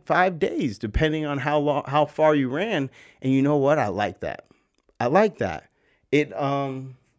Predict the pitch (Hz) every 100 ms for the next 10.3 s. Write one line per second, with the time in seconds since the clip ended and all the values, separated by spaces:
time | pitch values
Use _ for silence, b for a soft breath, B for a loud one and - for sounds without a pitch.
0 | _ _ _ _ _ 123 135 151 156 156
1 | 156 151 147 147 147 156 156 131 90 90
2 | 104 113 120 123 127 135 - b b b
3 | 123 123 135 135 135 120 127 139 107 139
4 | 117 92 - - 127 131 131 123 131 127
5 | 127 123 - 120 120 - - 139 117 127
6 | 131 113 120 123 120 110 110 139 143 -
7 | 170 202 208 170 180 180 190 151 185 139
8 | _ b b b - 139 147 156 135 139
9 | 127 - 135 143 - 143 127 123 - 104
10 | 151 147